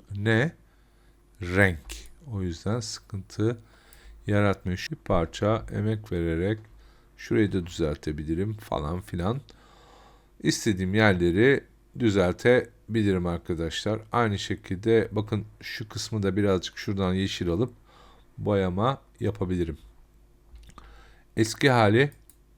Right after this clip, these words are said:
bu, yeni hali bu.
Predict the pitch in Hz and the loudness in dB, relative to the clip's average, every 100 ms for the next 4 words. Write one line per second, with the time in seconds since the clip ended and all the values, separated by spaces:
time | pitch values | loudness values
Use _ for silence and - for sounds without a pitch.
0 | _ _ _ _ _ _ 117 117 135 - | _ _ _ _ _ _ 2 4 4 0
1 | _ _ _ _ _ 107 107 92 90 82 | _ _ _ _ _ -2 0 0 0 0
2 | 87 120 107 - - - 85 80 | 0 -2 -4 -18 -20 -14 -6 -6